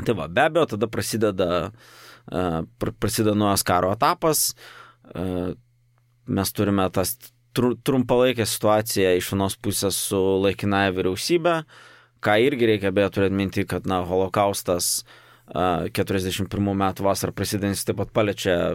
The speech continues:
na, kaip atrodo universitetas. Gal tiek,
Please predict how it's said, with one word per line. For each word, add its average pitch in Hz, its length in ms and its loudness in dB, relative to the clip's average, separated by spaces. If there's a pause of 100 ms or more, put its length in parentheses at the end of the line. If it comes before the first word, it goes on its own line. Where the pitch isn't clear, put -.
(100)
na, 87 220 -8
kaip 104 220 -2
atrodo 113 420 2
universitetas. 95 960 -2 (420)
Gal 104 400 0 (100)
tiek, 131 300 0